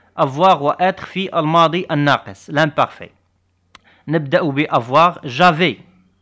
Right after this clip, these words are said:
جافي، tu avais، il avait, elle avait, nous avions,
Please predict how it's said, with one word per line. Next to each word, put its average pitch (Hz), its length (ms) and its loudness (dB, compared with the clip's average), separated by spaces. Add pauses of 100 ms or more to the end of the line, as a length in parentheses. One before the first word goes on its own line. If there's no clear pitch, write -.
(800)
جافي، 147 580 2 (280)
tu 139 280 -4
avais، 151 580 0 (540)
il 160 140 0
avait, 156 560 2 (560)
elle 175 440 6
avait, 170 560 0
nous 160 500 -2
avions, 175 540 0